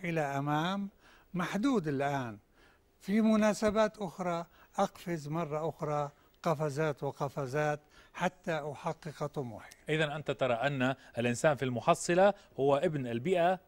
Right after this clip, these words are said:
Speaker 2: التي يعيشها.
Speaker 1: تمام.
Speaker 2: أولًا وأخيرًا. آه، آه، الذين أجابوا على هذه الس-، على هذا السؤال كما أجبت، آه، نسبتهم سبعة وثلاثين بالمئة فقط، أما النسبة الأكبر توقعوا أنك ستجيب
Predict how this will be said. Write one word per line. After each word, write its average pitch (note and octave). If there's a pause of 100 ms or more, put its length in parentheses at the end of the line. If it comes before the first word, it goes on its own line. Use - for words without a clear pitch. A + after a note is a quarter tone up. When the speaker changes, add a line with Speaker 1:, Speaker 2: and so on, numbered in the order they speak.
Speaker 2:
التي F#3 (140)
يعيشها. F#2 (320)
Speaker 1:
تمام. C3+ (100)
Speaker 2:
أولًا B2+
وأخيرًا. G2+ (640)
آه، E3
آه، F3
الذين E3+
أجابوا F#3
على E3+
هذه E3+
الس-، -
على C#3
هذا D#3
السؤال C3+
كما C#3+
أجبت، D#3+
آه، B2+
نسبتهم D3
سبعة F3
وثلاثين D#3+
بالمئة G#2 (180)
فقط، C#3 (300)
أما C3+
النسبة D3+
الأكبر C#3
توقعوا C#3+
أنك C#3+
ستجيب D3+